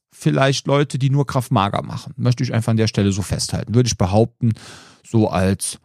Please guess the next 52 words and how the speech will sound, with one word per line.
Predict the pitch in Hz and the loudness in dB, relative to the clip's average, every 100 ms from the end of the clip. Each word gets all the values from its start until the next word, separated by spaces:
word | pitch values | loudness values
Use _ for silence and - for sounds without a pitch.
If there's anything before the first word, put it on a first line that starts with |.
| _ _ - | _ _ -6
Szenekenner. | - 90 78 71 - - 69 85 - _ | -4 -4 -4 -6 -8 -10 -8 -12 -14 _
Ja, | 92 110 - | 0 0 -2
so. | 156 - - - - _ | -10 -10 -10 -20 -20 _
Also | - 104 90 - | -2 0 -2 -2
gucken, | 160 - 180 180 _ _ | -2 0 -2 -2 _ _
dass | 110 - | -2 0
die | 113 | 0
Menschen | 107 127 160 - 139 | 2 0 0 -4 -2
dann | 127 127 | 0 0
an | - 117 | 0 0
das | 117 | 0
Thema | - 120 | 0 2
herangeführt | 101 98 151 180 175 - 170 143 | 2 2 0 0 -4 -2 -4 0
werden, | 151 151 | 0 0
sind, | 143 139 185 | -2 -2 -4
äh, | 156 123 123 | -2 0 2
werden, | 131 135 131 | 2 2 0
wenn | 117 123 | 2 2
du | 123 | 4
halt | 117 110 | 2 0
Lisi | 117 117 | -2 0
Müller | 113 113 | 2 2
und | 110 | 0
Max | 107 - | -2 -2
Mustermann | 113 104 110 104 101 | -4 -2 -2 -2 0
hast, | 104 107 - - - - - _ | -2 -4 -10 -20 -20 -20 -20 _
dass | 120 117 | 0 0
die | 131 117 | 2 2
halt, | 107 107 - | 2 0 -4
äh, | - 98 | -6 -6
Combatives | - 110 101 160 175 151 151 | -2 0 2 2 2 0 0
lernen, | 139 135 135 131 | 2 2 0 -2
aber | 120 107 | -2 -2
dann | 98 110 120 | 2 2 2
auch, | - 92 104 - | 0 0 -2 -2
äh, | 104 95 | 0 0
beziehungsweise | 95 - 98 85 | 0 0 0 0
natürlich | 87 87 | -2 -2
auch | 78 | -4
Krav | - - | -6 -6
Maga, | 85 92 127 123 | 0 2 4 2
ne? | 98 104 | 2 2
Krav | 104 82 | 0 -2
Maga | 90 | -2
ist | 90 | -2
ja | - | -6
eigentlich | - | -6
auch | 98 | -6
noch | 90 | -4
Krav-, | - 90 - | -6 -8 -6
Combatives, | 95 90 92 95 - | -4 -2 -2 -2 -4
aber | 92 | -6